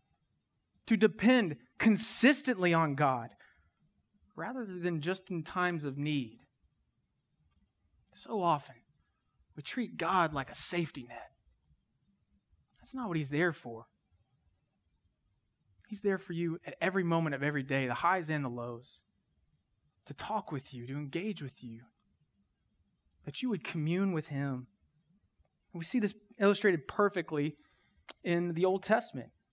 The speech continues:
as God provides for his people manna, uh, what they called, "What is it?" 'Cause they didn't know what it was. It was, it was flakes of bread that come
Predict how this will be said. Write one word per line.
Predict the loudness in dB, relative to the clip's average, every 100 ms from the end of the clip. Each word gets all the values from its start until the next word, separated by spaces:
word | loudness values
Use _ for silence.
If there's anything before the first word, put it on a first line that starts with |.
| _ -10
as | -8 2
God | 4 4
provides | 2 0 6 8 6
for | 2 0
his | 0
people | 0 2 2
manna, | 2 4 4 2 0 -12 _ _ _ _ _ -16
uh, | -14 -16 -18 -10
what | -4 2
they | 2
called, | 4 4 4
"What | 6 6
is | 6 0
it?" | -6 -14 _ _ _ _
'Cause | 2
they | 4
didn't | 6 6
know | 6
what | 6
it | 4
was. | 4 4 4
It | 0
was, | -6
it | -8
was | -10
flakes | -2 2 2 0
of | -2
bread | 2 4 2
that | 0
come | 0 0